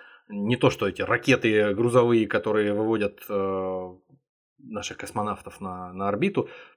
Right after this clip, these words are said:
по сравнению с ними он ничтожный совершенно, поэтому им, конечно, придется гораздо больше энергии для того, чтобы их разогнать до такой скорости, ну, неважно, предположим. Большие допущения, конечно, будем делать, округления.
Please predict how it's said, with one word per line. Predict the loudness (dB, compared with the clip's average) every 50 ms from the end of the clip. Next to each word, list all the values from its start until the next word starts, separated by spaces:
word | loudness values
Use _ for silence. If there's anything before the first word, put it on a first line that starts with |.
| _
по | -8 0
сравнению | 2 2 2 2 0
с | -2
ними | -2 0 0
он | 0 0 -2 -2 -6 -8 -8
ничтожный | -10 -6 -6 -6 -6 -6 -6 -8 -10
совершенно, | -14 -14 -14 -12 -10 -10 -10 -10 -10 -12 -12
поэтому | -6 -6 -6 -6 -4 -4 -2 -2
им, | -2 -2
конечно, | -2 -2 -4 -4 -6 -6
придется | -6 -4 -2 -2 -2 -2 -2
гораздо | -2 0 0 0 2 0
больше | 0 2 2 2 2 0 -2 -2 -2 -2 0 0 0
энергии | 4 4 4 4 4 0 -2
для | -2 -4
того, | -4 -4 -6 -6
чтобы | -6 -12 -12 -12
их | -6 -2
разогнать | -2 -2 -2 -2 -2 -2 -4 -4
до | -6
такой | -10 -10 -8 -8
скорости, | -8 -2 0 0 0 0 -2 -2
ну, | -2 -2
неважно, | 0 2 2 2 2 2 -2 -4
предположим. | -4 -4 -2 2 2 2 2 2 0 0 -4 -12 -16 _ _ _ _
Большие | -14 0 2 2 2 4 0 0
допущения, | 0 0 0 2 2 2 2 2 0 0
конечно, | -4 -6 -8 -8 -8 -10
будем | -8 -8 -8 -8 -6
делать, | -6 -6 -6 -6 -8
округления. | -8 -6 -6 -6 -4 -4 -4 -4 -4 -8 -14 -18